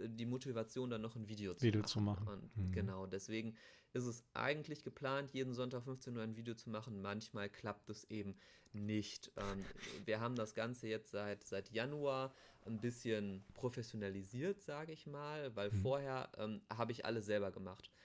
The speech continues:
Speaker 1: Also, ähm, ich hab die Videos aufgenommen, ich hab die Videos geschnitten, äh,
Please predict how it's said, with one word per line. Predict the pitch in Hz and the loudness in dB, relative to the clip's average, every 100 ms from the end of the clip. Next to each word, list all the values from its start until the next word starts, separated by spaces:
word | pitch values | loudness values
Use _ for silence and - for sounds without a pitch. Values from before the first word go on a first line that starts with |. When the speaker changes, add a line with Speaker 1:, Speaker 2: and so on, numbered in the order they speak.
| - - | -20 -8
Speaker 1:
Also, | - 107 104 98 - | -2 0 2 0 0
ähm, | 101 101 - | 0 -2 -2
ich | 110 123 | -4 -2
hab | 113 | -4
die | 110 | -4
Videos | 104 98 101 - | -4 -4 -4 2
aufgenommen, | 135 170 151 139 135 135 - | 4 4 -2 -2 -4 -4 -10
ich | - | -10
hab | - | -10
die | 107 | -8
Videos | 98 101 101 - | -6 -4 -4 -4
geschnitten, | 110 - 160 170 160 139 123 71 | -8 -6 -4 -4 -4 -6 -6 -8
äh, | - - 78 131 | -10 -6 -4 -6